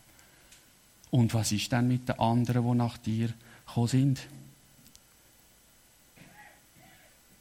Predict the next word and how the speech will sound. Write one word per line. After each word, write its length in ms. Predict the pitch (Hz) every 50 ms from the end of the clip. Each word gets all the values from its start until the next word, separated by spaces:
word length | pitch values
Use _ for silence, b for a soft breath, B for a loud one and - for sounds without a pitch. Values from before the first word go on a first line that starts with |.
| - - - - - - - - - - - - - - - b b b b b b b b b b b b -
Geistliche 920 | - 147 147 160 185 190 185 - - 208 220 196 - - 214 208 208 202